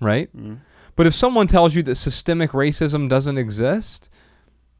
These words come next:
Speaker 1: I'm gonna at least hear you out. I may not agree with that point of view,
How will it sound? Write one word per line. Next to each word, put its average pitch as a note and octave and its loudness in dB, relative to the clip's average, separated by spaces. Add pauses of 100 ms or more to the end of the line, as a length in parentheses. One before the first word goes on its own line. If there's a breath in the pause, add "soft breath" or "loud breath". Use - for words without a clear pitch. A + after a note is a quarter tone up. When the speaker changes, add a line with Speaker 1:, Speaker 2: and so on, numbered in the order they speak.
(380)
Speaker 1:
I'm F#3+ -2
gonna A#3+ 0
at C#3+ 0
least G#3 -4
hear D#3+ -2
you G#2 -2
out. C3+ -2
I F3 -2
may B3 -2
not C#3+ 4
agree A2 0
with F#3+ -2
that F#3 0
point F#3+ -4
of B2+ -4
view, C#3 -2